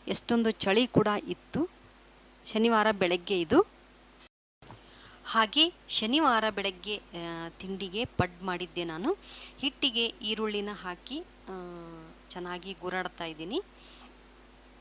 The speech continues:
ಹಾಗೆ ಕೊಬ್ಬರಿ ಚಟ್ನಿಗೆ ಕೂಡ ನಾನಿಲ್ಲಿ ರೆಡಿ ಮಾಡಿಟ್ಕೊಂಡಿದ್ದೀನಿ.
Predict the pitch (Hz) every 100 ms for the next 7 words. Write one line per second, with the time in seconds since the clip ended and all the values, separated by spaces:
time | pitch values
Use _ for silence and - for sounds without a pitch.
0 | - - - - - 220 208 233 - 220
1 | 202 240 220 - 208 185 185 185 196 190
2 | 180 175 175 180 269 - 175 170 180 170
3 | 165 160 - 165 160 151 175 349